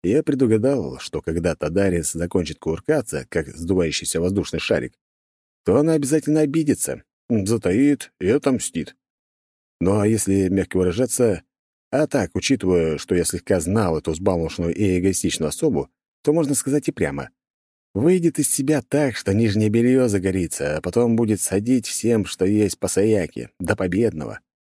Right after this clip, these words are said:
Пришлось вопить, предупреждая вальсирующую по волнам ведьму о том, что ей грядет нечто плохое, а, возможно, даже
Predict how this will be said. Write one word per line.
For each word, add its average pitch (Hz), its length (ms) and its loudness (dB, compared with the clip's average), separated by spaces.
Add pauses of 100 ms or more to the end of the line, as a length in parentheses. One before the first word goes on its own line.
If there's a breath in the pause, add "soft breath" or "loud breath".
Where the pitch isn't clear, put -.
(540)
Пришлось 170 440 2
вопить, 156 400 0
предупреждая 82 640 -2
вальсирующую 82 840 0
по 78 140 -4
волнам 85 400 0
ведьму 104 380 0
о 80 60 -2
том, 113 360 -2 (320)
что 101 400 4
ей 131 340 4
грядет 117 400 2
нечто 117 280 0
плохое, 107 420 2
а, 65 100 -2
возможно, 85 460 0
даже 85 360 0